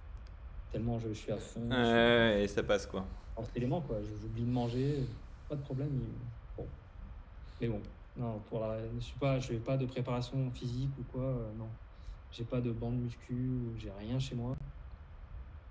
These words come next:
Speaker 1: Je cours pas, euh, j'ai pas de cardio, rien. Bon, après, voilà.
Speaker 2: Juste
Speaker 1: Après,
Speaker 2: du
Speaker 1: je suis léger,
Speaker 2: kite deux
Speaker 1: hein.
Speaker 2: fois par jour, quoi.
Speaker 1: Je fais
Speaker 2: Euh,
Speaker 1: soixante, euh, soixante-deux kilos, soixante-quatre kilos, euh, je suis pas lourd. Mais bon, voilà.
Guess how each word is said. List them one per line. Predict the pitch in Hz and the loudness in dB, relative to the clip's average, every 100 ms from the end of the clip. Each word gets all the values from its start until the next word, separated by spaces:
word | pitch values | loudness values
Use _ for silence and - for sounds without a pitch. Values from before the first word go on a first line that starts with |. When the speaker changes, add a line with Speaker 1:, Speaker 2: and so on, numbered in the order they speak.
| - - - - - - | -16 -18 -18 -16 -14 -6
Speaker 1:
Je | 117 | -6
cours | - 131 | -2 -4
pas, | - 113 120 135 143 | -2 -2 0 2 2
euh, | 143 120 110 | 2 -2 -4
j'ai | - - | -8 -10
pas | - | -8
de | 127 | -4
cardio, | 127 113 113 | -2 -2 0
rien. | 123 131 117 127 120 | 0 0 -2 -2 -2
Bon, | 95 - - | -2 -4 -6
après, | 117 - | -6 -2
voilà. | 123 110 107 - | 0 0 -4 -6
Speaker 2:
Juste | 123 147 - | 0 0 6
Speaker 1:
Après, | 143 | 6
Speaker 2:
du | 123 | 8
Speaker 1:
je | 135 | 6
suis | 156 | 10
léger, | 151 156 | 10 10
Speaker 2:
kite | 143 117 | 8 8
deux | 131 | 8
Speaker 1:
hein. | |
Speaker 2:
fois | 139 135 | 8 8
par | 135 123 | 8 6
jour, | 117 - | 2 4
quoi. | 98 - - - - - - - - - | 2 2 -6 -14 -14 -12 -10 -12 -2 8
Speaker 1:
Je | |
fais | |
Speaker 2:
Euh, | 123 123 127 | 10 12 10
Speaker 1:
soixante, | 127 123 117 120 120 120 117 | 10 10 10 8 8 6 4
euh, | 117 113 - - | 2 0 -6 -8
soixante-deux | - 127 127 | -2 0 0
kilos, | 127 127 131 143 | 0 0 2 2
soixante-quatre | - 131 131 127 131 | 0 0 0 0 0
kilos, | - 131 143 151 151 | 0 2 4 4 2
euh, | 113 104 - - - - - - - - - - | 0 -4 -8 -12 -12 -12 -12 -12 -12 -12 -12 -12
je | |
suis | - | -4
pas | 135 | 2
lourd. | 143 190 - - - - - - - - - - - - - | 2 2 -2 -10 -12 -12 -12 -14 -18 -18 -16 -14 -12 -10 -6
Mais | 107 | -4
bon, | 107 107 | -4 -4
voilà. | 107 | -4